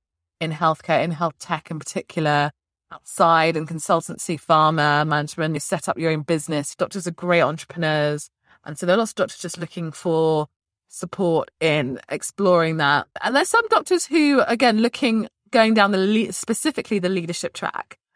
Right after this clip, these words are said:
They're looking to become leaders in a non-clinical capacity. Again, it, it links to the second point where there's plenty of opportunities to do that.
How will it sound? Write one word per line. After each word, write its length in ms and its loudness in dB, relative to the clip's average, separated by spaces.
They're 120 0
looking 480 0
to 80 -12
become 320 -2
leaders 420 -2
in 80 -8
a 60 -4
non-clinical 720 -2
capacity. 880 -4
Again, 420 2
it, 260 -4
it 140 -14
links 300 -2
to 80 -4
the 100 -2
second 320 -8
point 220 0
where 100 4
there's 140 0
plenty 240 -8
of 80 -4
opportunities 480 -8
to 80 -14
do 200 -2
that. 320 4